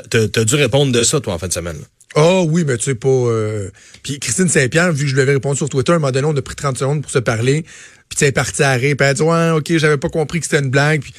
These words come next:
Speaker 2: c'est correct, tu sais, mais j-, j'utilise cet exemple-là pour dire, à un moment donné, la partisanerie,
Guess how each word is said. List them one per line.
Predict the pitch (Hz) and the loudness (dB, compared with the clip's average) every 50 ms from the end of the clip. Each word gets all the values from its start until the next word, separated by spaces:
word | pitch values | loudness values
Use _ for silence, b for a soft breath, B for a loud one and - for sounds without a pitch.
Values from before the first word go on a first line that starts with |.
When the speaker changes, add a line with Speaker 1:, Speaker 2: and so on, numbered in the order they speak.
| B B B B | B B B B
Speaker 2:
c'est | B - - | B -4 0
correct, | 151 135 127 147 147 120 - | 0 2 2 2 0 0 -2
tu | - | -4
sais, | 147 139 | -4 -2
mais | 135 131 - | -2 -2 -4
j-, | - - - | -8 -8 -6
j'utilise | 135 120 120 - 175 196 - | -4 -4 0 0 2 2 2
cet | 165 131 147 | 2 2 0
exemple-là | 131 127 131 117 107 151 180 | 0 0 0 0 0 0 0
pour | 165 123 127 | 0 0 0
dire, | 143 143 | 0 2
à | 139 | 2
un | |
moment | 131 147 | 2 2
donné, | 147 139 196 | 2 2 2
la | 226 127 | 0 0
partisanerie, | - 120 - - - 131 131 123 117 117 113 127 175 220 208 | 0 -2 -4 -4 -2 0 0 0 0 0 0 0 0 0 0